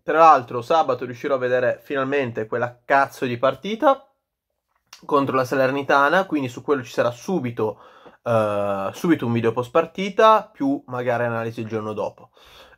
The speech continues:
Eh, per quanto riguarda invece la partita con l'Empoli, ho visto, eh, il primo tempo, o di, in parte, diciamo, perché poi ero in macchina, e il secondo l'ho solamente sentito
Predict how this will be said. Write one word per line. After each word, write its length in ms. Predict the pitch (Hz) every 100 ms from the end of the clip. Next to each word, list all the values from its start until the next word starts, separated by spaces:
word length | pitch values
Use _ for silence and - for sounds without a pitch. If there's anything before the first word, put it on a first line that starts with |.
| -
Eh, 280 | 131 123 120
per 240 | 185 214
quanto 360 | 214 240 247 202
riguarda 680 | 160 175 180 135 120 113 117
invece 480 | 139 139 180 160 -
la 120 | 147
partita 400 | 147 156 196 165
con 160 | 185 233
l'Empoli, 580 | 160 147 165 160 165 -
ho 140 | - 139
visto, 680 | 190 156 - - 123 107 -
eh, 300 | 131 117 113
il 100 | 117
primo 260 | 175 233 247
tempo, 540 | 123 120 120 143 -
o 360 | 180 160 - _
di, 380 | 120 120 123 135
in 160 | 139 123
parte, 420 | 120 117 123 175
diciamo, 340 | 127 139 123
perché 220 | 117 120
poi 160 | 120 123
ero 80 | 135
in 80 | 151
macchina, 540 | 120 127 143 135 127
e 80 | 123
il 80 | 120
secondo 420 | 175 127 110 113
l'ho 100 | 123
solamente 600 | 120 127 120 113 117 117
sentito 800 | - 143 123 117 107 113 107